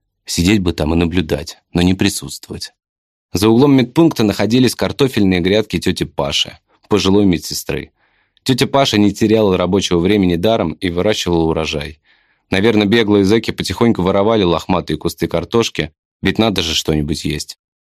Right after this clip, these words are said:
Тетя Паша должна была знать все про зэков. Валерка спрятался за кустом,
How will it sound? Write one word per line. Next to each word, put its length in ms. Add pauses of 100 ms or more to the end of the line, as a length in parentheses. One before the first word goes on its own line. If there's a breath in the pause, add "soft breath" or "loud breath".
(360)
Тетя 220
Паша 280
должна 340
была 180
знать 260
все 220
про 180
зэков. 500 (640)
Валерка 420
спрятался 520
за 140
кустом, 500